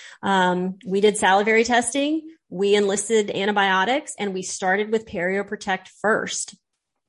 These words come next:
um, just to get all of that down before we did our S R P. And he was just in this week. Um,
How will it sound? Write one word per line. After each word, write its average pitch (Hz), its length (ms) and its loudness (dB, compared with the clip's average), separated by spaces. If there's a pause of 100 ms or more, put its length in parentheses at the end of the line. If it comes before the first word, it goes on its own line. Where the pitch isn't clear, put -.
(140)
um, 185 420 0
just 196 220 -2
to 208 100 0
get 196 200 0
all 196 260 4
of 208 60 -2
that 190 240 2
down 202 280 0
before 185 300 -8
we 190 80 -4
did 185 140 -4
our 185 100 2
S 180 220 -2
R 175 140 -2
P. 202 380 -6
And 175 220 -6 (400)
he 233 160 2
was 233 120 4
just 226 180 2
in 214 120 2
this 208 220 0
week. 214 420 -2
Um, 180 540 -4